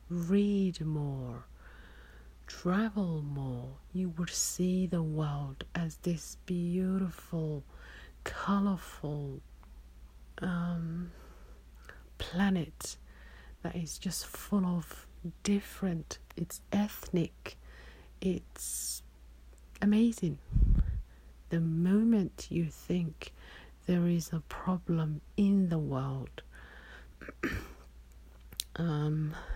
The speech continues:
that needs fixing, I'm not saying the world governments are perfect, no. But the creation as a whole, that is perfection. They are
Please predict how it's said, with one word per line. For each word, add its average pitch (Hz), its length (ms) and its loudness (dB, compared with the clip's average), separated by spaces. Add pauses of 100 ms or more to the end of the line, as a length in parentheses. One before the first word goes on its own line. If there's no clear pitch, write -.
(200)
that 170 200 -2
needs 156 420 0
fixing, 160 460 -2
I'm 143 160 0
not 160 180 -2
saying 160 280 -2
the 160 240 -4
world 151 380 -2 (400)
governments 175 680 -2
are 147 160 -2
perfect, - 720 -2
no. 170 400 2 (800)
But - 200 -6
the 151 80 -2
creation 196 920 2 (100)
as 185 200 2
a 180 40 2
whole, 214 560 2 (1300)
that 165 200 0
is 160 160 -2
perfection. 156 800 -4 (1300)
They 160 160 2
are 156 180 0